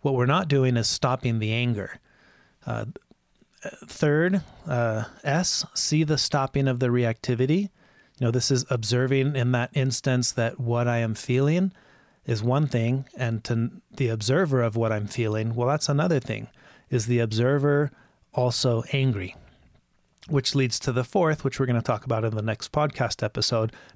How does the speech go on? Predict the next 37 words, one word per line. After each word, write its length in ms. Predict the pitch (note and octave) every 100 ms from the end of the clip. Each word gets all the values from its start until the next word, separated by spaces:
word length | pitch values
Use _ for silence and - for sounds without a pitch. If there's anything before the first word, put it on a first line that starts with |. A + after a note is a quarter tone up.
| C3
Now, 160 | B2+
how 160 | A#2+ C3+
do 140 | B2
I 100 | A2+
act 340 | A2+ A#2+ A2 -
skillfully 840 | - - A#2+ A2 - G#2 G2 F#2+ - - _ _ -
after 240 | - A2
having 280 | G#2+ G#2 G2+
done 240 | G#2+ G#2
that? 320 | F#2+ F2+ - - - - - -
And 100 | A#2+
we'll 120 | B2
go 140 | B2+
through 180 | A#2+ A#2+
that 260 | G#2+ G#2 - -
a 80 | C3
little 180 | A#2 A2+
bit 160 | A2+
more 220 | A#2 A2
in 80 | G#2+
the 140 | G#2 G2+
other 140 | G2+
one, 160 | F#2+ F#2+
but 160 | G#2
I, 160 | G#2+ - - - _ -
uh, 100 | B2+ - -
I 40 |
just 240 | C3 C#3+ D3
wanted 220 | C3+ B2
to 80 | A2+
clarify 480 | - B2 B2 A2
some 240 | G#2 B2 A2+
of 80 | A2
these 220 | G#2+ -
things 320 | A2+ A2 -
because 360 | A#2 - A2+ A#2
over 440 | A#2 A#2 A2+ G#2